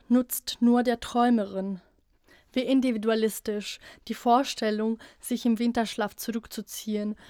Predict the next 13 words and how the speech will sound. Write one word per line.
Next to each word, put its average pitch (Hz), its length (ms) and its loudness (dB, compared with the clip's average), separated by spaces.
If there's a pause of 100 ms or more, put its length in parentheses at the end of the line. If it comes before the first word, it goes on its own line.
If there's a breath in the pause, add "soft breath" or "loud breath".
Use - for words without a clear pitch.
und 226 140 -4
einfach 233 340 0
ein 226 140 2
paar 226 140 2
Monate 226 360 2
lang 208 280 -2
kein 233 260 2
gesellschaftliches 214 800 -4
Leben 214 280 -2
mitzumachen, 196 760 -6 (420 soft breath)
an 226 200 6
nichts - 440 0 (100)
teilzunehmen. 202 880 -6